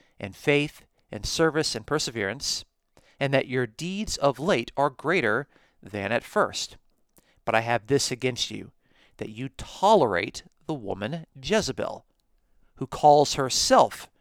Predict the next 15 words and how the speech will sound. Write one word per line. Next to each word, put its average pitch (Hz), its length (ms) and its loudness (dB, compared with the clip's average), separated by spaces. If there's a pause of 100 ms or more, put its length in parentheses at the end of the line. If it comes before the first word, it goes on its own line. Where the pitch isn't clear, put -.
(200)
a - 120 -2
prophetess. - 840 0 (1040)
And 143 280 -2
she 139 200 -2
teaches 196 720 -2 (260)
and 135 260 -4
leads 156 540 0
my 127 240 0
bondservants 123 840 0
astray, 160 540 0 (400)
so 131 540 6 (220)
that - 140 -6
they 123 140 0
will 123 140 -2
commit 117 460 -8